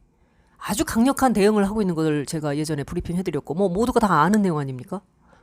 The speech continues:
문제가 없잖아요. 지금까지 아무 문제가 없습니다. 같은 개신교라고 분류는 되나 분명하게 차이가 있는 교회들이 있습니다. 그 중에 하나가 지금 한기총 소속 사랑제일교회예요. 뭐 우리제일교회도 아마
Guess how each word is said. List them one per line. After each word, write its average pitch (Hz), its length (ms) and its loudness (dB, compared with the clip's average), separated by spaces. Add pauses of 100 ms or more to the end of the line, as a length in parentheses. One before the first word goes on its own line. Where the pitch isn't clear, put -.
(140)
문제가 208 340 0
없잖아요. 185 560 -2
지금까지 226 400 -2
아무 175 260 0
문제가 247 240 2
없습니다. - 540 -10
같은 - 340 -8
개신교라고 269 680 2
분류는 240 520 2
되나 160 440 0 (300)
분명하게 302 640 4
차이가 - 420 0
있는 226 280 -2
교회들이 226 280 -4
있습니다. 139 440 -8
그 247 140 -2
중에 311 200 2
하나가 277 260 4
지금 269 360 -2 (580)
한기총 302 480 0
소속 202 400 2
사랑제일교회예요. 190 840 0 (1700)
뭐 185 100 4
우리제일교회도 196 760 4
아마 143 400 -4